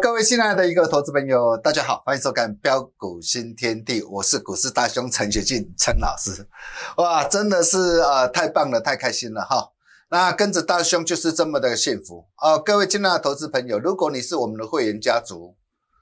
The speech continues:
啊，或是我们的一个粉丝好朋友，你可以看到在今天台北股票市场上，啊，有二十八家涨停板。哦，那么大涨五趴以上的高达六十六家。哦，那在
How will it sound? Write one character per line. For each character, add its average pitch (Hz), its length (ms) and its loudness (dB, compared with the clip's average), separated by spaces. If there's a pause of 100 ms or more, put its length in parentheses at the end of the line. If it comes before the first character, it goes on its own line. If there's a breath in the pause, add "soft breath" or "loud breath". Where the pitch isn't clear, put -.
啊， 151 180 4
或 196 200 2
是 - 160 2
我 131 160 2
们 127 120 -8
的 135 80 0
一 123 40 0
个 127 100 2
粉 110 180 -2
丝 113 140 -2
好 110 180 -2
朋 98 200 -12
友， 95 260 -12 (540)
你 180 160 0
可 220 120 2
以 220 60 2
看 208 180 -2
到 202 120 2
在 196 200 2
今 214 400 -4
天 202 460 0
台 143 160 0
北 143 180 0
股 127 220 -6
票 156 180 0
市 160 160 -4
场 101 240 -4
上， 127 380 -2 (380 soft breath)
啊， 160 200 2
有 156 320 2
二 226 160 0
十 - 120 -6
八 180 200 2
家 180 160 2
涨 104 200 -4
停 113 160 -16
板。 95 220 -6 (720)
哦， 196 180 4
那 285 60 2
么 277 160 2
大 254 200 0
涨 208 200 -2
五 165 100 -2
趴 220 220 2
以 139 80 -6
上 170 260 -2
的 139 160 -2 (100)
高 190 200 4
达 139 260 0
六 165 240 -2
十 135 140 -12
六 143 200 -2
家。 120 360 -2 (720)
哦， 233 220 4
那 302 120 2
在 294 380 0